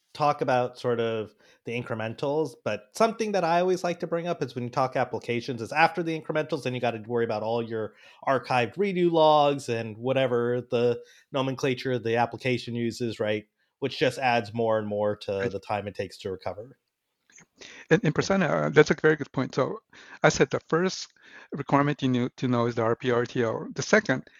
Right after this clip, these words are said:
Speaker 2: I'm a big, um, follower methodology of people first, process, and then technology. So just to share with you, I also used to work at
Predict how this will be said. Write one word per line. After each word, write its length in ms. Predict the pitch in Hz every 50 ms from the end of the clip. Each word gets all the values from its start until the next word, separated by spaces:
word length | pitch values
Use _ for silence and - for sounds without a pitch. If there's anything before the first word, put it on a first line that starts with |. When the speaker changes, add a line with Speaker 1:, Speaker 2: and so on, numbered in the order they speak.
| - - _ -
Speaker 2:
I'm 140 | 156 156 170
a 60 | 143 123 _
big, 240 | - 147 151 175 180 - _ _ _ - -
um, 440 | - 135 127 123 123 131 139 175 320 339 311 - -
follower 320 | 147 131 131 135 143 135
methodology 600 | 127 120 - - 135 117 127 113 123 127 123 135
of 160 | 123 117 - -
people 360 | - 131 - - 151 139 123 -
first, 440 | - 127 120 123 143 165 - - - _ _ _ _ _ _ _
process, 640 | - - 117 117 117 - - 131 120 120 131 - - 453
and 140 | 139 123 117
then 100 | 117 117
technology. 580 | - 117 - - 123 113 113 117 - 151 175 233 - _ _ _ _ _ _ _ _ _ - _ -
So 220 | - 147 127 127
just 220 | - - 175 -
to 60 | - -
share 200 | - 156 139 139
with 160 | 131 - -
you, 300 | 123 120 117 123 135 139 -
I 60 | - 139
also 260 | 131 143 - - 131
used 320 | 123 120 127 123 - -
to 60 | 135
work 180 | 117 117 113 - -
at 80 | 127